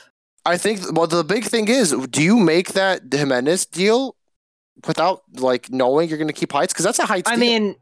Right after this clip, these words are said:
Speaker 2: you know, does the, d-, should the Bears have drafted Justin Fields if,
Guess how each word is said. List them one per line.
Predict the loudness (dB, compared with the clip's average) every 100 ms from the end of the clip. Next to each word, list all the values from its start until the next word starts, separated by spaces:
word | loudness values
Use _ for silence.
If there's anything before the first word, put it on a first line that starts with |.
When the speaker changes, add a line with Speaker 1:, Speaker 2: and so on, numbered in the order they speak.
| _
Speaker 2:
you | 0
know, | 2 2 -2 -8 _ _ _ _ _ _ _ _ 0
does | 2 2 -2
the, | -2 -2
d-, | -2 -6 -8 -16 _
should | -12 0 0 0
the | -4
Bears | 0 2 2 -2
have | -6
drafted | -4 0 0 -2 -2 0 2 -2
Justin | -2 -2 -2 -4 -4
Fields | 0 2 2 0 -6 -6
if, | -4 -4